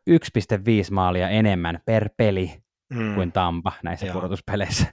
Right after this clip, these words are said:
Speaker 1: <laughs> Niin on se ihan sairas ero. Se on about näin, että Colorado tekee neljä ja puoli maalia per peli ja Tampa tekee noin kolme.
Speaker 2: Mm,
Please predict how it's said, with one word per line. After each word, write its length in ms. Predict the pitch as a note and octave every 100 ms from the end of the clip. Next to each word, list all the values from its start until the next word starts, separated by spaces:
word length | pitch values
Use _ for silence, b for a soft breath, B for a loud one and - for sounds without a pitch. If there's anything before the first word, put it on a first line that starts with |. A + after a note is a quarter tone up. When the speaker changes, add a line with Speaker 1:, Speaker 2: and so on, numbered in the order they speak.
| -
Speaker 1:
<laughs> 100 | -
Niin 80 | B2+
on 120 | A2
se 120 | A#2 B2
ihan 160 | A2+ F2
sairas 500 | - F2+ F2+ E2+ F2+
ero. 200 | F2+ F#2+
Se 60 |
on 100 | G2+ - _ -
about 260 | C3 A#2 F#2+
näin, 200 | F#2 F2
että 240 | E2+ - - b b b _ -
Colorado 300 | A2 G#2 F#2
tekee 240 | F2 F2 F#2
neljä 260 | G2 F#2
ja 60 | F2
puoli 260 | - F#2+ E2+
maalia 340 | E2 D#2+ D#2
per 160 | F2 E2
peli 200 | F2+ E2+
ja 100 | D#2+ -
Tampa 260 | - E2 E2+
tekee 240 | E2 D#2+
noin 160 | D#2+ E2+
kolme. 340 | E2 D#2 F2+ - _ -
Speaker 2:
Mm, 280 | A2+ G2